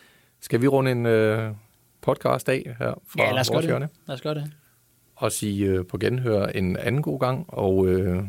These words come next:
Speaker 1: hvis du bor i Haderslev eller omegn, så var det måske en idé at kigge ud på stadion klokken tolv søndag, for at se, om det bliver til sæsonens første mål, eller forårssæsonens første mål, forårssæsonens første point,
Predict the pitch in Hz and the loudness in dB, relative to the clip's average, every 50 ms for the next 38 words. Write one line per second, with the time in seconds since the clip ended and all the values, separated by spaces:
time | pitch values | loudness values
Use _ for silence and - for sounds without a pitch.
0 | 110 107 - - - - 131 143 - 156 156 160 156 151 127 123 147 143 135 120 | -8 -10 -12 -8 -2 -2 -2 0 -2 -2 0 2 2 4 4 2 2 2 0 0
1 | - 127 120 113 110 107 107 107 113 120 117 107 98 95 92 - 104 104 104 101 | 2 2 4 4 6 6 4 4 2 2 0 0 0 -2 -2 0 0 2 2 2
2 | 101 95 - - 117 113 104 98 95 92 98 98 98 - - - - - - _ | 0 0 0 0 2 2 2 2 2 0 0 -2 -6 -12 -20 -20 -20 -20 -20 _
3 | _ - 98 104 113 110 101 90 90 92 98 107 - - - 113 107 113 107 90 | _ -2 0 2 2 2 4 2 2 2 0 -2 -4 -4 -2 0 2 2 0 0
4 | - - - 113 104 98 - 98 90 92 92 95 - - - 95 98 92 - 107 | -2 0 2 2 2 2 0 -2 -4 -4 -6 -8 -6 -4 -2 -2 0 0 0 0
5 | 107 107 - _ _ _ - - - 120 107 101 101 92 92 - _ _ _ _ | 0 -2 -4 _ _ _ -12 -2 0 0 0 0 -2 -6 -8 -12 _ _ _ _
6 | _ _ _ _ - - 104 92 - 110 110 104 - 98 90 90 90 92 92 90 | _ _ _ _ -2 0 0 2 2 2 0 2 0 0 -2 -2 -4 -6 -8 -10
7 | - _ _ - - 98 - 104 98 95 - - - - 90 - - 90 - 113 | -14 _ _ -6 -6 -4 0 0 0 0 0 -2 -4 -4 -2 -2 -2 0 0 0
8 | 110 101 87 - - 101 107 - - 107 110 120 117 104 104 107 127 - - 104 | 0 0 -2 0 0 0 0 0 -2 0 0 0 0 -2 -6 -10 -10 -8 -8 -8
9 | 92 92 - - 101 107 123 120 - - 101 - 123 113 110 104 - - 113 113 | -6 -6 -2 0 2 4 4 2 2 -2 0 0 2 2 2 0 0 2 2 2
10 | 113 - 117 107 101 101 107 113 113 107 101 98 - - - - - - - - | 2 2 0 -2 -2 2 2 2 2 2 0 -4 -8 -12 -20 -20 -20 -20 -20 -20
11 | _ _ - - 110 113 - - 113 - 117 107 104 98 - - 107 107 - - | _ _ 0 2 2 2 2 2 0 0 2 0 0 -2 0 0 0 0 0 -4
12 | - - 110 110 123 135 | -2 0 0 0 0 -2